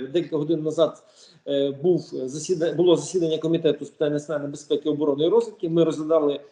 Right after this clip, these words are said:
е, з-, кілька законопроєктів, е, присвячених цьому питанню. І на засіданні комітету також, е, мала місце така достатньо, м, жвава дискусія з приводу,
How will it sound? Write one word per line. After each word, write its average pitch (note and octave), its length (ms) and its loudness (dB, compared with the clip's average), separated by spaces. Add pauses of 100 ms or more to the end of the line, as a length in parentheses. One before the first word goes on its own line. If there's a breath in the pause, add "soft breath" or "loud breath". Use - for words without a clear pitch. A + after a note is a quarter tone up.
(360 soft breath)
е, C#3+ 160 2
з-, - 140 -8
кілька E3 340 0
законопроєктів, F3+ 1000 -2
е, F3+ 160 0
присвячених F3+ 560 -2
цьому F3 280 -2
питанню. F3 600 0 (340 loud breath)
І F3+ 240 6
на D#3+ 280 0
засіданні E3+ 440 -8
комітету E3 420 -4
також, D#3+ 560 -4
е, C3 240 -6 (120)
мала D3+ 260 0
місце D3+ 360 -8
така C#3+ 200 -6
достатньо, C#3+ 440 -6 (360 soft breath)
м, C#3+ 260 -8
жвава D3 400 2
дискусія G#3 840 -2
з - 120 -14
приводу, F3+ 580 2